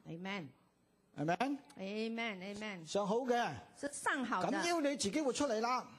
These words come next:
Speaker 1: 那要你自己把它活出來啦。
Speaker 2: 不過如果你喺中心嘅話呢，就活唔到出嚟嘅。
Speaker 1: 如果你是將自己放在中心的話，你是不能夠幫他，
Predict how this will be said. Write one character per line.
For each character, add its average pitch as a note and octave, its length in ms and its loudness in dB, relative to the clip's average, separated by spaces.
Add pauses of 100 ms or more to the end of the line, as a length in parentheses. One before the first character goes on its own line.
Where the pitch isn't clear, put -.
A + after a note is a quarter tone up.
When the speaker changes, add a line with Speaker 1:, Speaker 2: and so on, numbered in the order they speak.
Speaker 1:
那 D4+ 120 0
要 F4+ 160 4
你 D4+ 180 2
自 F#4 180 0
己 D#4 80 2
把 B3+ 140 2
它 C#4+ 120 2
活 A#3+ 260 2
出 E4+ 200 -2
來 A3 200 2
啦。 A3+ 100 4
Speaker 2:
不 A3+ 120 2
過 B3+ 120 4
如 - 60 0
果 D#4 140 2
你 A3+ 480 2
喺 - 220 2
中 F4 240 6
心 F4 720 2
嘅 A#3+ 120 4
話 G#3 200 2
呢， C#4 80 2 (400)
就 D#3 160 2
活 D#3 140 2
唔 D3+ 160 0
到 E3+ 100 4
出 F3+ 140 2
嚟 C#3 120 2
嘅。 C#3+ 260 2 (240)
Speaker 1:
如 F4 80 0
果 - 100 4
你 D#4+ 260 2
是 C4+ 140 -4
將 G4 380 0
自 G4+ 140 2
己 D4+ 120 2
放 E4+ 220 0
在 E4+ 140 2
中 F4 260 0
心 F4 180 0
的 C#4+ 120 2
話， C#4 180 2
你 A#3+ 100 2
是 A3+ 120 0
不 E4 160 0
能 C#4 140 2
夠 D4+ 120 2
幫 C#4 200 0
他， C4+ 160 2